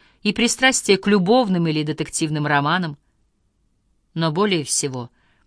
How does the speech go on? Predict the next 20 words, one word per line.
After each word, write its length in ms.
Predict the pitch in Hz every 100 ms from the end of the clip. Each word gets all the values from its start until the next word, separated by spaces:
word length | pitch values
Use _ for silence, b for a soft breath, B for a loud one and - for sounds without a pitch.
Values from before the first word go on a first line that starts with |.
| _ _
в 80 | -
силу 320 | - 160 147
заметности, 960 | 139 170 170 147 - 127 - - 120 - _ _ _ -
излишества 840 | 170 147 190 226 - 151 - 147
в 40 | 147
одежде 460 | 156 175 226 165
и 40 | 143
внимания 440 | 139 147 165 156
к 80 | 139
быту. 420 | 127 127 - 117 - _ _ _ _ _ _
Граммофон, 800 | 151 180 208 190 185 - 247 269 262 _ _
плюшевый 520 | 180 233 240 190 165
диван, 540 | 160 156 151 190 220 226 _
клетка 540 | - 175 220 - - 214
с 120 | -
канарейкой 680 | 208 202 202 202 - 190 190 b b b -
проходили 520 | 202 - 226 285 277
по 120 | 262
разряду 500 | 165 147 180 190 185
улик. 500 | 139 131 120 - -